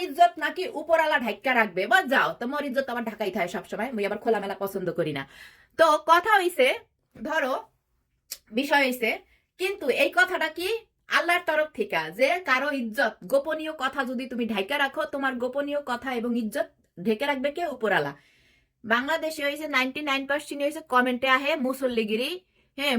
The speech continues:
মুসল্লিগিরি কমেন্ট করে। মানে, মাহেরা কমেন্ট থেকে বেচতে যাইবে গা, হেই হইছে আগো আশাবাদ, বুঝছো? কিন্তু সমস্যা কি জানো? এখন মনে করো, আমার প্রিভিয়াস ছবিগুলা নিয়ে যারা ঘাড়াঘাড়ি করো, আর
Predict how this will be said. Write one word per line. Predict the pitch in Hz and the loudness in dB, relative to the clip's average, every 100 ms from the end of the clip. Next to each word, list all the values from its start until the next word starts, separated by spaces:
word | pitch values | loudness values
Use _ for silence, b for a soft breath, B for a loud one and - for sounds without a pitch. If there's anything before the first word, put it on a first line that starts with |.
| 262 | 4
মুসল্লিগিরি | 339 359 - 285 294 294 262 | 4 0 0 -2 -4 0 2
কমেন্ট | 247 226 - | 2 0 2
করে। | 185 170 175 170 180 | 4 4 2 -4 -2
মানে, | 254 285 | 0 2
মাহেরা | 277 285 285 | 2 2 2
কমেন্ট | 294 311 311 | 0 2 -2
থেকে | 302 262 208 | 2 2 2
বেচতে | 220 262 | 0 0
যাইবে | 247 233 220 | 0 0 0
গা, | 180 185 | -2 -2
হেই | 220 240 | -2 0
হইছে | 226 233 | 0 0
আগো | 196 196 190 | 0 0 2
আশাবাদ, | 220 220 156 131 285 | 0 0 -2 -2 -2
বুঝছো? | 370 214 185 | -2 -2 -6
কিন্তু | 277 359 - | -10 -10 -4
সমস্যা | 240 381 254 214 | -2 -2 -6 -6
কি | 247 | -4
জানো? | 381 208 156 b b b b b b - | -2 -2 -6 b b b b b b -4
এখন | 220 247 339 294 370 - _ _ 220 | -2 6 6 6 0 -10 _ _ -6
মনে | 269 339 339 | 0 2 2
করো, | 220 196 339 370 233 | 2 2 0 -2 -2
আমার | 240 285 - | 0 0 -2
প্রিভিয়াস | 311 320 320 381 - | -6 2 2 2 2
ছবিগুলা | 277 269 262 262 | 2 2 2 2
নিয়ে | 262 269 254 | 2 0 2
যারা | 233 226 | 2 2
ঘাড়াঘাড়ি | 202 247 226 202 214 214 | 2 2 2 0 0 2
করো, | 190 147 131 _ _ _ _ b b b b - 208 208 | 2 0 -4 _ _ _ _ b b b b 0 4 4
আর | 208 | 4